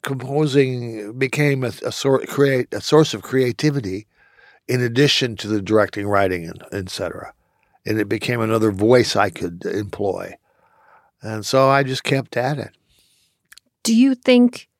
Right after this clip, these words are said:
Speaker 2: that in keeping at it, it changed the way that you approached writing? Um, did you find yourself thinking about how, what the score would be as you were writing something?
Speaker 1: No. That was always afterwards.
Speaker 2: Mm-hmm.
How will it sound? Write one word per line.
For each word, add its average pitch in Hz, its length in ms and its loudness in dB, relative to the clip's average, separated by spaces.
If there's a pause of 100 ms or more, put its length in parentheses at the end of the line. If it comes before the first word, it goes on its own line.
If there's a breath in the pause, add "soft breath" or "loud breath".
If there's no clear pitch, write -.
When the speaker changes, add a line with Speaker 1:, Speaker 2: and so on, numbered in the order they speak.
(520)
Speaker 2:
that 208 160 2
in 214 240 2
keeping 247 440 0
at 185 220 2
it, 175 200 0
it - 260 0
changed - 720 0 (100)
the 190 100 0
way 175 360 2
that 175 200 0
you 170 340 2
approached - 560 0 (180)
writing? 180 540 4 (260)
Um, 170 240 -2
did 160 160 -2
you 170 60 2
find 170 240 4
yourself 160 400 0 (120)
thinking 185 300 2
about 156 260 2
how, 165 140 -2
what 180 240 2
the 170 60 0
score 156 280 2
would 160 140 2
be 160 220 2
as 170 260 0
you 160 60 -4
were 151 140 -2
writing 175 380 0
something? 254 520 -2
Speaker 1:
No. 104 480 -6 (200)
That 117 120 -4
was 117 140 2
always 123 380 6
afterwards. 101 760 -4 (100)
Speaker 2:
Mm-hmm. 151 300 0